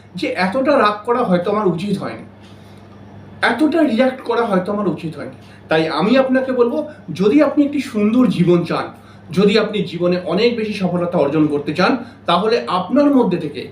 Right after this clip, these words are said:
এই রাগ জেদের যে প্রবণতাগুলো রয়েছে, সেগুলো যদি আপনি কমিয়ে ফেলতে পারেন, তাহলে পারে কিন্তু অবশ্যই আপনার ভালো হবে। এবার আপনি যদি মেষ রাশির ব্যক্তি হন, তাহলে আপনি বলতে পারেন যে, "দাদা, আমি অনেক চেষ্টা করছি রাগ জেদগুলো কমাবার জন্য,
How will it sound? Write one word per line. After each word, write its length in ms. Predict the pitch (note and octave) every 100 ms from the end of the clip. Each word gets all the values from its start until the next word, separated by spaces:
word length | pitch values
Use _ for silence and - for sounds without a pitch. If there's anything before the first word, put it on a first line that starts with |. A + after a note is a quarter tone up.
| - - -
এই 200 | D3+ C#3+
রাগ 480 | D3 G#3+ A3 D#3+
জেদের 420 | - E3 F#3+ A3 F#3
যে 360 | F#3+ F3 F3+ - -
প্রবণতাগুলো 760 | F3+ F3+ C4+ C#4 C4+ A#3+ G#3 C#3+
রয়েছে, 320 | C3 A#2+ A2 - - -
সেগুলো 360 | - D3+ D#3 D#3
যদি 220 | D#3+ E3
আপনি 200 | - F3
কমিয়ে 380 | - A3 D#4+ C4
ফেলতে 260 | A#3+ E3+
পারেন, 260 | D#3 B2 A#2 - - -
তাহলে 280 | D#3+ E3+ F#3+
পারে 240 | F3 E3
কিন্তু 280 | E3 D#3+ C4 -
অবশ্যই 500 | - G3+ B3 D#4 D#4
আপনার 220 | C4 G#3
ভালো 240 | E3+ C#3 C3
হবে। 280 | B2+ - - - - -
এবার 240 | A#3 D#4+ -
আপনি 400 | - G#3+ - C4
যদি 180 | D4+
মেষ 280 | A#3 G3+ G3
রাশির 240 | A#3+ - F3+
ব্যক্তি 300 | D#3+ B3+ A#3+
হন, 160 | G#3+ - - -
তাহলে 260 | G#3+ A#3 C4+
আপনি 220 | C4 D4
বলতে 340 | C4 F4 D4+
পারেন 260 | F3+ B2+ B2+ - - -
যে, 100 | A#3
"দাদা, 220 | A3 G3
আমি 200 | C4+ A#3+
অনেক 280 | A#3 A3 C#4
চেষ্টা 300 | A#3 A3+ D4+
করছি 260 | D4 C#4+ D4
রাগ 260 | F#3+ F3+
জেদগুলো 380 | E3 A3 A3 A3+
কমাবার 400 | G#3+ E3+ E3+ F3
জন্য, 280 | E3 D3 C3